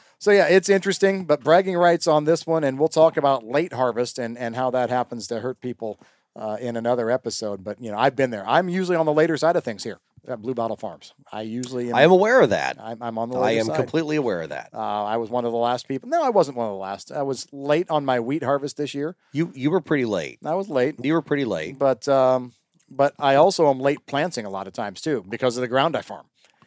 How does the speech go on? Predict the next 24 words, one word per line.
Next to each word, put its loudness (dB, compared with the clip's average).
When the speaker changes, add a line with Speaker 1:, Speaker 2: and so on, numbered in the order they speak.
Speaker 1:
Yeah, -6
my -2
ground -2
is, -4
uh, 0
tending -4
to -2
be -6
wetter -2
at -8
times, -12
and -6
so 0
that 0
means -4
I 0
have -4
to -4
wait. -2
Speaker 2:
When 2
does -6
the -4
buckwheat -4
come? -14